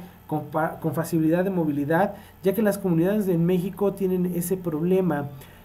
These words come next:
ya que, pues, una ecomotoneta solo se carga una vez al año. Prácticamente estamos ahorrando bastante. Y usa la fricción de las ruedas para generar energía.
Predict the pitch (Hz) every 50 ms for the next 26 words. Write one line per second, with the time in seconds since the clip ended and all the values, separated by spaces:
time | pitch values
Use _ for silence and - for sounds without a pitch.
0 | - - 156 156 151 160 180 180 180 180 202 196 190 190 185 180 175 170 160 151
1 | 156 - 151 139 - - - 180 180 185 185 190 190 202 202 208 196 - 220 208
2 | 196 185 208 214 - - - 190 190 185 185 185 180 - 175 170 180 180 180 -
3 | 190 190 190 196 190 180 170 165 170 - 180 214 254 277 277 247 202 165 - -
4 | - - - - - - - - - 135 147 - - 185 185 185 180 185 196 185
5 | 175 180 185 180 180 170 160 147 139 131 - 165 160 160 160 151 143 143 147 156
6 | 160 156 160 151 - - 131 127 127 - - 151 139 135 120 135 127 - - 170
7 | 170 202 185 220 247 247 247 247 247 220 175 - - 190 180 180 185 190 202 202
8 | 190 196 170 175 180 180 - 202 190 180 - 156 143 135 123 123 120 123 123 131
9 | 139 156 160 - - 226 254 240 202 -